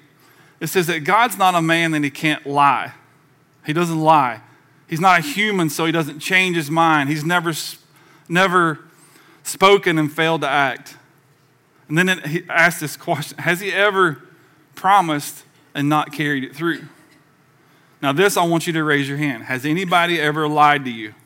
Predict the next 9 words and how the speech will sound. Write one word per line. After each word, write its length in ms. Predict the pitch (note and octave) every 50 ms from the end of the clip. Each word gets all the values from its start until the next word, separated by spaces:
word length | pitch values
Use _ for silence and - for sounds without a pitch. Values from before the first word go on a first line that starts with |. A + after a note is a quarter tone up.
| _ _ _ _ _ _ _ _ _ _ _ - _ _ _ _ _ _ _ _ _ _ _ _ - - - - - - - - - - - - - _ _ _ -
Oh, 140 | B2 A2+
the 100 | A2 A#2+
rest 200 | B2 C3 C#3+ C#3+
of 60 | - C#3
you 120 | C#3+ C3+
are 60 | B2
lying 260 | B2 C3 C3+ C3 B2+
right 160 | C3 B2+ B2 C3+
now. 300 | C#3+ C#3+ A#2+ A2+ A2